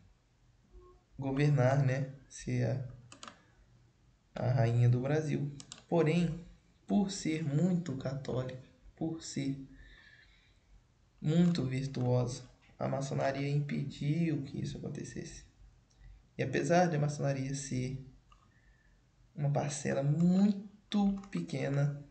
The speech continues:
da população, era,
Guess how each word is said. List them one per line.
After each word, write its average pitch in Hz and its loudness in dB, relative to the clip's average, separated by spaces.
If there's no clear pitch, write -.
da 123 0
população, 127 -2
era, 139 2